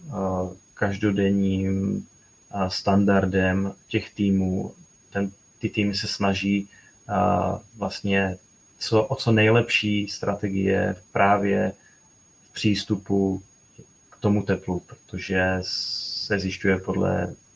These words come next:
nejnovějších vědeckých výzkumů, jak nejefektivněji právě chladit to tělo a jak, eh, nejefektivněji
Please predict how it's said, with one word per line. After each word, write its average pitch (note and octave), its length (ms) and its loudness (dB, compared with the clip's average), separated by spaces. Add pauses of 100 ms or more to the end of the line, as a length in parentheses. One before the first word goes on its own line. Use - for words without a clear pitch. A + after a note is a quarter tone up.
(340)
nejnovějších F#2+ 1400 -4
vědeckých G2 640 -2 (380)
výzkumů, F#2+ 720 -2
jak G2+ 320 0
nejefektivněji F#2+ 840 -2
právě F#2+ 380 2
chladit F#2+ 480 0
to G2 120 -2
tělo F2+ 480 0 (720)
a F#2+ 320 2
jak, G2 400 0
eh, F#2+ 260 0
nejefektivněji F#2 1040 -2